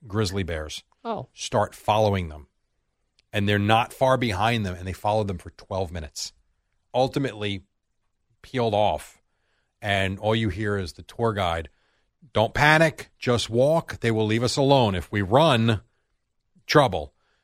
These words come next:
Speaker 1: And they just walk at a, and the one woman you can see, she's terrified. She keeps looking back. She keeps looking back, and they're right behind them.
Speaker 2: Yeah.
Speaker 1: Dude, it is, I'll stay away.
Speaker 2: Yeah, I've seen a couple of those with the bears walking
Speaker 1: It's
Speaker 2: behind.
Speaker 1: frightening.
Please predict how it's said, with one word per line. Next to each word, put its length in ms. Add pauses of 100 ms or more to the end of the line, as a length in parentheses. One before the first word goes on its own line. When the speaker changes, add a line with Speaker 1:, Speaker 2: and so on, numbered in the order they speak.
(140)
Speaker 1:
And 320
they 320
just 280
walk 500
at 100
a, 240
and 280
the 80
one 280
woman 240
you 60
can 100
see, 120
she's 240
terrified. 500
She 60
keeps 220
looking 220
back. 220
She 100
keeps 220
looking 240
back, 320 (300)
and 300
they're 220 (440)
right 160
behind 360
them. 120 (160)
Speaker 2:
Yeah. 220
Speaker 1:
Dude, 180
it 220
is, 560 (340)
I'll 200
stay 220
away. 160 (520)
Speaker 2:
Yeah, 140
I've 80
seen 160
a 60
couple 360
of 80
those 240
with 140
the 60
bears 380
walking 400
Speaker 1:
It's 80
Speaker 2:
behind. 340
Speaker 1:
frightening. 460